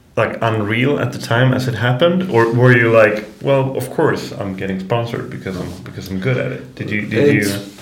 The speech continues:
Speaker 1: you?
Speaker 2: it felt like a really a big dream come true when I actually got enough budget to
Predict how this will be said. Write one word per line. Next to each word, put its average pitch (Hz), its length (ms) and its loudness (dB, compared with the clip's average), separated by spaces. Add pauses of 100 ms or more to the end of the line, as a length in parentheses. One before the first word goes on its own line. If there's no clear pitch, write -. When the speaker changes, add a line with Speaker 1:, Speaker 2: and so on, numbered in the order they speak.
Speaker 1:
you? 127 60 4
Speaker 2:
it 127 140 2
felt 135 380 6
like 117 240 6
a 117 100 6
really 123 360 6
a 107 160 4
big 113 420 0
dream 117 340 0
come 101 220 2
true 117 320 2
when 98 640 -2 (1120)
I 101 120 -2
actually 107 480 2
got 104 340 2
enough 104 480 0
budget 101 520 2
to 92 520 -2